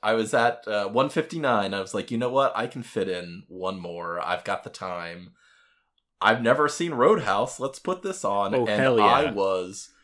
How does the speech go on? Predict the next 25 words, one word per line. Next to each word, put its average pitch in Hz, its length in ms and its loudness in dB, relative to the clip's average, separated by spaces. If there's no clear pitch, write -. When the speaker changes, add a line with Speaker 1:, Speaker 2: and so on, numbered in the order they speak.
Speaker 1:
fucking 113 520 0
blown 110 420 0
away 104 540 0
with 98 100 -6
Speaker 2:
Dude. 117 240 6
Speaker 1:
how 117 520 2
entertaining 131 880 0
that 92 240 -4
movie 92 360 -10
was. 87 500 -6
It, 131 200 -2
it, 143 160 0
I 139 100 6
don't 202 200 2
think 233 140 0
it 214 100 -2
was 175 140 -4
good 147 520 2
or 123 180 -2
great, 110 520 -2
but 117 100 0
I 127 160 6
had 143 160 -2
such - 440 0
a 131 400 -4